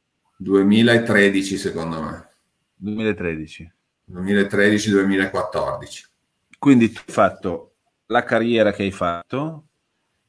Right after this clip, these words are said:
Speaker 2: dal duemilaquindici ti sei, dal duemilacinque ti sei ritirato e, e in pratica per quei sei anni la domanda era neanche, neanche chi sono. Mi sembra di interpretare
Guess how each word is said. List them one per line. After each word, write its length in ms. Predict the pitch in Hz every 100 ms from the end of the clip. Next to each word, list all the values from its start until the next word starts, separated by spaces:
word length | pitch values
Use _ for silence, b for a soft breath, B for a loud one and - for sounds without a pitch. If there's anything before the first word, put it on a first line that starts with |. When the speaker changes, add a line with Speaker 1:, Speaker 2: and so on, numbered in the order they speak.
| _ _ _ _ _
Speaker 2:
dal 220 | 110 127
duemilaquindici 1040 | 139 147 143 143 147 127 110 101 - 98 90
ti 140 | -
sei, 340 | 101 - 110 107
dal 140 | 120
duemilacinque 760 | 123 131 135 - 127 101 101
ti 80 | -
sei 120 | 127
ritirato 800 | 127 120 139 101 87 - 135 156 143 _ _
e, 300 | 127 101 - _
e 260 | 139 139 -
in 160 | 143
pratica 360 | 143 165 180 151
per 180 | - 113
quei 200 | 139 135
sei 360 | - 156 156
anni 640 | 139 107 107 110 131 165 - _ _ _ _ _ _ _ _ _ _ _ _
la 140 | - 107
domanda 440 | 127 139 175 147
era 520 | 123 127 135 139 - _ _ _ _ _
neanche, 500 | 120 135 202 214 - - _ _ _
neanche 460 | 113 113 156 156 120
chi 160 | 107
sono. 580 | 101 - 90 87 87 90 _ _ _ _ _ _ _ _ _ _ _
Mi 180 | - 127
sembra 320 | 127 160 151
di 260 | 139 135 135
interpretare 1080 | 127 135 127 - 120 123 104 92 98 98